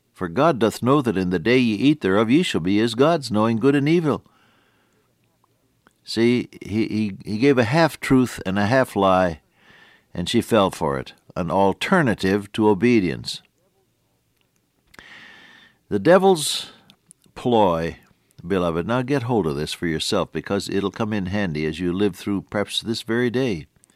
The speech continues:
The devil's ploy, the devil's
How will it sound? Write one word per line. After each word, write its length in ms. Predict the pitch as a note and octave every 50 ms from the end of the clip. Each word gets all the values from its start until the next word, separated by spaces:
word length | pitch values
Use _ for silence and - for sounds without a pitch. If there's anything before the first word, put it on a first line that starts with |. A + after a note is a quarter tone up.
| _ _ _ _ _ _ _ _ _ _ _ _ _ _
The 80 | - F#2+
devil's 420 | G2+ D3+ E3+ F3+ F3 E3 D3 -
ploy, 480 | - - - A2+ G2 F#2 E2+ D#2 D#2+ E2
the 100 | E2 G2+
devil's 560 | A#2+ D3+ E3 D#3+ D#3 C#3+ A#2+ - - - -